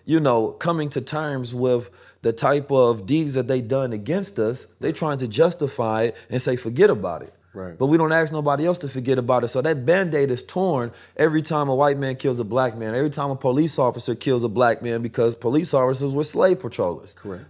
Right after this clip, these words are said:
Speaker 1: So that history of white men getting into jobs, right, that's been connected to being,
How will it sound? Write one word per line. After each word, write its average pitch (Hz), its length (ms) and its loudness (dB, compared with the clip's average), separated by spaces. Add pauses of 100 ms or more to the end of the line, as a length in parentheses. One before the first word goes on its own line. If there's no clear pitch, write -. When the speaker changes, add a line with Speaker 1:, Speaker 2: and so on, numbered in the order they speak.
(100)
Speaker 1:
So 160 200 4
that 151 180 4
history 156 680 2
of 139 420 6 (200)
white 139 320 2
men 143 260 -2
getting 139 220 0
into 135 200 -2
jobs, 123 760 2 (240)
right, 143 340 6
that's 131 200 2
been 139 180 -2
connected 139 500 -2
to 135 240 0
being, 127 440 -2